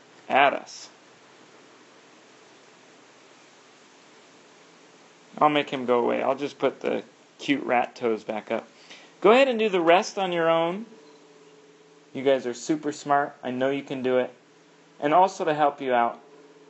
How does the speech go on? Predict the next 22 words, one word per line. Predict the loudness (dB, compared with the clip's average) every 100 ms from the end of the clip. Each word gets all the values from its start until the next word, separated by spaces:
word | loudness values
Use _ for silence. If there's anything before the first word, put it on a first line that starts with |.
| -20 -20 -20 _ _ _
cats | 0 0 0 -2
have | -2 -2
no | -2 0 2 2 0
ability | 0 0 0 0 -4
to | -6 -2
be | 0
able | 0
to | -2
taste | -4 -4 -6 -6
sweet | -4 -4 -6
things. | -10 -10 -14 -20 -20 -20 -20 _ _ _ _ _ _ -4
They | -4
can't | 0 0 0
tell, | -2 0 2 0
like, | -2 -4 -8 _
that | 0 0
a | -2 -10 -14 -20 -20 -20 -20 -20 -20 _ 2
Hershey | 2 2 -6 -4
chocolate | 2 2 2 -10 -12 -20 _ _ 2
bar | 4 4 0
is | -8 -12 -18 _ _ _ _
sweet. | -6 -2 -2 -4